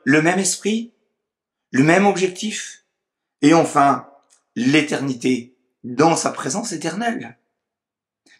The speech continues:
Pentecôte, c'est le contraire de Babel. L'homme ne pourra jamais unir si ce n'est Dieu qui le fait lui-même.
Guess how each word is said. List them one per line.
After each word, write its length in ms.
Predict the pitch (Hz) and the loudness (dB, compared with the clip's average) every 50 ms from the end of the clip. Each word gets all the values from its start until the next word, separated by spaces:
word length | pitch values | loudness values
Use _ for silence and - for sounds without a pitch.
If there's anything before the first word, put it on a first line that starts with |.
| _ | _
Pentecôte, 680 | - 180 180 165 - - 147 131 123 - - - - _ _ _ - - | 0 0 0 2 2 0 0 0 0 -4 -12 -18 -18 _ _ _ -20 -12
c'est 160 | - - 175 160 | -6 -2 0 0
le 100 | 139 131 | 0 0
contraire 460 | - 190 196 190 - - 143 117 113 | -2 -2 -4 -2 -2 -2 -4 -2 -4
de 80 | 123 | -6
Babel. 420 | 120 104 107 117 117 107 - - - - - _ _ _ _ _ _ _ _ - - _ - | -4 -4 -4 -4 -4 -6 -6 -10 -14 -14 -14 _ _ _ _ _ _ _ _ -20 -20 _ 0
L'homme 340 | 131 156 175 190 185 185 175 | 2 4 4 4 2 2 0
ne 100 | 170 160 | -2 -2
pourra 240 | 147 151 147 165 | -2 -2 -2 -2
jamais 280 | 156 - 175 160 165 165 | 0 0 0 2 2 2
unir 680 | 165 165 156 156 156 156 151 156 170 185 185 180 - - _ _ _ _ _ _ _ _ _ _ _ _ _ | 0 0 -2 -4 -4 -2 -2 -2 0 -2 -4 -8 -8 -16 _ _ _ _ _ _ _ _ _ _ _ _ _
si 220 | - - 180 175 | -10 -6 -4 -4
ce 140 | - - 156 | -2 -2 -2
n'est 180 | 147 147 143 131 | 0 0 0 -2
Dieu 540 | 120 110 120 131 135 143 143 143 - - _ _ _ _ _ _ _ _ _ _ | -2 0 4 4 4 4 2 -2 -6 -14 _ _ _ _ _ _ _ _ _ _
qui 160 | - 147 135 | -4 -2 -2
le 80 | 120 | -2
fait 140 | 113 - 127 | -2 -4 -6
lui-même. 500 | 117 110 107 117 117 110 95 - - - | -6 -6 -10 -12 -12 -12 -12 -14 -14 -16